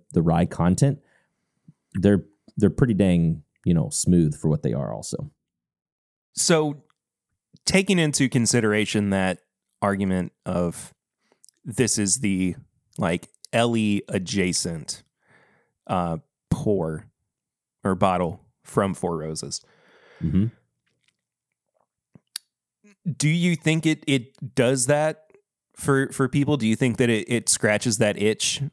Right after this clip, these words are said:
Speaker 2: enough to where if you're, like, looking for something a little bit more,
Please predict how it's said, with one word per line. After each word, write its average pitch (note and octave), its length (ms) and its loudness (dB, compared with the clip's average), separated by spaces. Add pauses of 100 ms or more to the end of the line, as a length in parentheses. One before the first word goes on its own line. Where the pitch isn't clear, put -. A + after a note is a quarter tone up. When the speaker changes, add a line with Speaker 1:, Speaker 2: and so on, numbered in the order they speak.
(100)
Speaker 2:
enough A2+ 500 0
to G2 500 0
where A2+ 180 0
if G#2 180 -6
you're, G2+ 200 -4 (120)
like, G2+ 480 -4 (760)
looking A#2 440 0
for A#2 180 0
something A2+ 460 2
a G#2+ 40 2
little G#2 280 2
bit A2 220 0
more, A2 300 0